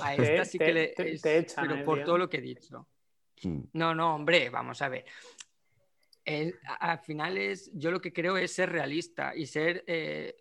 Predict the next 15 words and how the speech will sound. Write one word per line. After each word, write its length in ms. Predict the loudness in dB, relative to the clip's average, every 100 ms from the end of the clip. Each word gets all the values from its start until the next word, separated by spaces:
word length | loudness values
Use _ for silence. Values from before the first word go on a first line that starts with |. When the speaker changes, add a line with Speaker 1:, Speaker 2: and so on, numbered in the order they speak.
| _ -8
Speaker 1:
subjetivo. 760 | -4 -2 -4 0 0 0 -6 _ _ -6
No, 200 | -6 -4
objetivo. 680 | -8 -6 -6 -2 -2 -2 -6
Speaker 3:
Mm. 40 | -10
Speaker 2:
Objetivo, 680 | -12 -10 -8 -8 -8 -10 -8
sí, 200 | -2 -2
sí, 200 | -2 -8
sí. 140 | -8 -14 -14 _ _ _ -20 -10
Speaker 1:
Eso. 260 | -6 -4 -6
Speaker 3:
Objetivo. 380 | -6 -4 -4 -6 _ _ _ _ _
Speaker 1:
Tienes 320 | -4 -2 -2
que 300 | 2 4 4
ser 260 | 0 0 4
realista. 840 | 6 6 6 2 -2 -6 -6 -8 -16
Eh, 460 | -14 -12 -10 -12